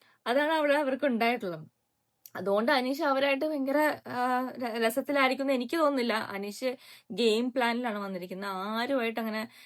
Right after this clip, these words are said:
ആ, അധികം ഇമോഷണലി അറ്റാച്ച്ഡ് ആവാൻ സാധ്യതയില്ല. പുള്ളിക്കാരന് വേണ്ടത്, ആ, ഗെയിം കളിക്കുക, ആ, കറ-, ക-, പറ്റുന്ന അത്രയും ഗെയിം കളിക്കുക എന്നുള്ള തോട്ടിലാണ് അങ്ങോട്ട് വന്നിരിക്കുന്നത്.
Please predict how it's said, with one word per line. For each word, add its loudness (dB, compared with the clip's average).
ആ, -8
അധികം -2
ഇമോഷണലി -6
അറ്റാച്ച്ഡ് -8
ആവാൻ -4
സാധ്യതയില്ല. -6
പുള്ളിക്കാരന് -4
വേണ്ടത്, -6
ആ, -4
ഗെയിം 0
കളിക്കുക, -4
ആ, -10
കറ-, -2
ക-, -4
പറ്റുന്ന 0
അത്രയും -2
ഗെയിം -8
കളിക്കുക -8
എന്നുള്ള -10
തോട്ടിലാണ് -10
അങ്ങോട്ട് -10
വന്നിരിക്കുന്നത്. -12